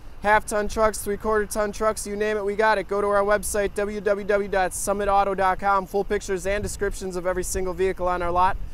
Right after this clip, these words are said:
Videos of every single used vehicle that we have. All at summit auto dot com. Thank you so much for checking out my video. If you want to make this one yours, give us a call right now, nine two zero, nine two one, zero eight five zero.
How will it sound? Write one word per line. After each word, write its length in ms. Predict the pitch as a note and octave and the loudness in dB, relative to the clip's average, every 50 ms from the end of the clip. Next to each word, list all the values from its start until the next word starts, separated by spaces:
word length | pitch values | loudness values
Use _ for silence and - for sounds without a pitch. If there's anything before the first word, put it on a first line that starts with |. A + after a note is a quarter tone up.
| - - - - - - - D#3+ | -8 -6 -6 -6 -6 -6 -6 -2
Videos 420 | F3+ B3+ C#4 C4+ A#3+ G#3+ G3 F3 F#3+ | -2 0 2 4 4 4 2 2 0
of 80 | F#3 | 0
every 200 | G#3+ A3 A3 A3+ | 0 0 0 -2
single 320 | - - A#3 A3+ A3 A3 G#3+ | -2 -4 -2 0 0 0 0
used 280 | G#3+ A3+ A#3 G#3 G#3 | 0 -4 -6 -6 -2
vehicle 300 | G3+ A3+ A3 G#3 A3 G#3+ | 2 2 2 2 2 0
that 160 | G#3+ G#3+ G#3 | 2 2 2
we 100 | G#3 G#3 | 4 4
have. 280 | G#3+ G#3 G3 D#3+ C3+ - - - - - - - - - - - - - | 4 4 4 2 2 0 -4 -12 -16 -16 -16 -16 -16 -16 -16 -10 -2 2
All 200 | F#3+ G3+ G#3+ G#3 | 4 4 6 4
at 160 | F#3+ - - | 2 2 -2
summit 420 | - - - G#3 G#3+ A3 A3 - - - | -4 -2 0 0 0 0 -2 -6 -4 -2
auto 320 | E3 F#3+ G3+ G3 G3+ G3+ | 2 2 4 4 2 2
dot 240 | G3 F#3+ F#3 F#3 F3+ | 2 4 4 4 2
com. 420 | - G3 G3 G3+ G#3+ A#3+ B3+ B3 - - - - - - - - - | 2 2 4 4 2 0 -2 -8 -10 -12 -12 -12 -12 -12 -12 -10 -6
Thank 200 | G3 G3 F#3+ - | -6 -6 -4 -6
you 60 | F3+ | -8
so 260 | - - - A3+ A3 G#3+ | -8 -4 0 2 2 4
much 160 | A3+ A3 - | 2 0 0
for 100 | - G3+ | -2 -8
checking 360 | - - A3 G#3+ - G#3 G#3+ | -4 -2 -2 -2 0 0 2
out 120 | G#3 G#3 | 2 2
my 120 | G#3 G3+ G3+ | 2 2 2
video. 340 | F3+ G#3+ G#3+ A3+ A#3 A#3+ A3+ | 2 2 4 4 4 2 2
If 100 | - G#3+ | 0 -4
you 120 | G#3 G#3 | -2 0
want 160 | A3 A3 G#3+ | 0 2 2
to 20 | G#3+ | 2
make 220 | G#3+ G#3+ G#3+ G#3 | 0 0 0 0
this 240 | G#3+ G#3+ - - G#3+ | 0 -2 -2 -2 -2
one 120 | G#3 G#3 | -2 0
yours, 220 | G#3 G#3+ G#3+ F#3+ - | 2 2 2 2 2
give 140 | - G3 | 0 -2
us 100 | F#3+ F#3 | -2 -4
a 40 | F#3+ | -6
call 300 | - G#3 G#3 G3+ G3 F#3 | -2 0 2 2 2 2
right 240 | F3 F#3+ G3+ G#3 - | 2 2 0 0 0
now, 280 | G3 G3+ G3+ G3 F#3+ F#3+ | 0 0 2 2 2 2
nine 260 | F#3+ F#3+ G3 G3+ G3 | 2 0 0 0 -2
two 220 | - - G3+ G3 | -4 -6 -8 -6
zero, 260 | F3+ G3 G#3 G#3+ G#3 | -4 0 0 0 0
nine 300 | G3 G3 G3+ G3 G3+ G3 | 0 0 0 0 0 -2
two 180 | G3 - G3+ G3 | -4 -6 -8 -4
one, 320 | F#3+ G3+ G#3 G#3 G3+ F#3+ | -2 0 0 0 0 -2
zero 460 | E3 D3+ E3 F#3 G3+ G#3 G#3 G3 - - - | -6 -6 -2 0 0 0 0 0 -2 -4 -4
eight 200 | F3 F#3+ G3 G3 - - - | -2 0 0 -2 -2 -8 -4
five 300 | - G3 F#3+ F#3+ F#3+ F#3 | 0 2 2 2 2 -2
zero. 480 | E3 D3+ E3 F#3+ G#3+ G#3+ F#3+ D#3+ C#3 | -4 -6 -2 0 0 2 2 0 -2